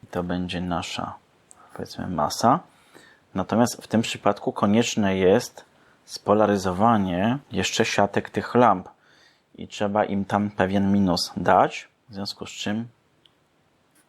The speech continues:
jest to zrobione w ten sposób, że tu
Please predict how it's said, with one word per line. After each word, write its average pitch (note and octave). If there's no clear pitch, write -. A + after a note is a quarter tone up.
jest G2
to F#2
zrobione F2+
w -
ten F2+
sposób, -
że F2+
tu F#2+